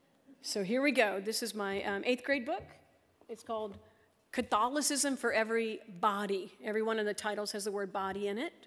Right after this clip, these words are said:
And in this book for eighth grade, I have this. You're like, "Eighth graders should have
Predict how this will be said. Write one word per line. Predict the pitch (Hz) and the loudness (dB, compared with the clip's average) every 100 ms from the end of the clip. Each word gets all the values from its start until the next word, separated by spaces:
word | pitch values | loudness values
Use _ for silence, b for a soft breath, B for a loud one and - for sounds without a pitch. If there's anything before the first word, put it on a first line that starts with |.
| B B B B B B | B B B B B B
And | 233 233 | 2 4
in | 262 302 330 | 6 8 8
this | 320 | 4
book | - 240 254 | 2 -2 -2
for | - 247 - | 0 2 8
eighth | 277 311 - | 10 10 10
grade, | 294 247 214 190 175 - - | 12 12 12 4 0 -6 -2
I | 202 | 2
have | 214 226 | 4 8
this. | 277 254 302 294 - - - - B B B | 12 12 12 8 2 6 6 4 B B B
You're | 294 330 | 4 8
like, | 370 - | 8 6
"Eighth | 302 269 359 - | 0 4 4 4
graders | 415 466 466 466 | 2 4 4 4
should | 440 262 | 2 2
have | - | 0